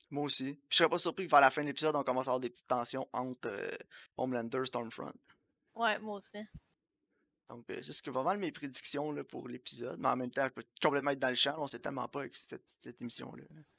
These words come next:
Speaker 2: Non, c'est ça. On va voir. En tout cas, j'ai hâte à vendredi.
Speaker 1: Une chose, c'est certaine, je pense pas qu'on revoit Becca pis son fils tout de suite. Si on les revoit, je pense que ça va être l'épisode sept ou huit, hmm, sept ou huit.
Speaker 2: Ouais, moi aussi, j'ai l'impression de plus les, les voir vers la fin de la saison.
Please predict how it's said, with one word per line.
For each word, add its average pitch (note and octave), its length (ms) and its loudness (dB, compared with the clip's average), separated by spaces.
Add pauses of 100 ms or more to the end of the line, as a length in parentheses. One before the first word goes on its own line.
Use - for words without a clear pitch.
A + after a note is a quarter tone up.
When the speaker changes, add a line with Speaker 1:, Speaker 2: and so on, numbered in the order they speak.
(120)
Speaker 2:
Non, A3+ 260 4
c'est G#3+ 100 -2
ça. A#3 280 4
On A#3 100 6
va A3+ 160 6
voir. A#3+ 300 6
En B3+ 100 -4
tout - 100 -16
cas, A3+ 140 6
j'ai G#3 100 0
hâte G#3+ 140 0
à A3+ 80 2
vendredi. G#3 480 -4 (320)
Speaker 1:
Une D3 120 0
chose, A3 160 6
c'est F#3+ 120 4
certaine, F3 400 4
je - 60 -6
pense D3 260 4
pas F3+ 140 2
qu'on C#3+ 160 4
revoit C3+ 260 4
Becca B2+ 320 0
pis - 100 0
son A#2+ 200 -2
fils B2+ 220 -2
tout - 100 -10
de - 60 -12
suite. - 200 -4 (120)
Si - 180 0
on D#3+ 80 4
les E3 100 4
revoit, D3+ 220 2
je E3 60 -2
pense D#3 100 2
que C#3+ 60 2
ça C#3 60 6
va B2+ 40 4
être A#2+ 80 -2
l'épisode C3 300 0
sept - 280 0
ou C3 60 -6
huit, C3 280 -4
hmm, B2 240 -8 (440)
sept D3+ 260 2
ou B2 60 -6
huit. A#2+ 100 0
Speaker 2:
Ouais, B3+ 320 6 (320)
moi A#3+ 160 -2
aussi, B3+ 240 0
j'ai C4+ 80 -2
l'impression B3 340 -2
de B3+ 60 -8
plus B3+ 220 -6
les, A3 180 2
les B3 100 2
voir G#3+ 220 6
vers G#3 160 6
la G3 140 6
fin G#3+ 240 -2
de G3+ 80 -6
la F#3+ 100 2
saison. F#3+ 400 -8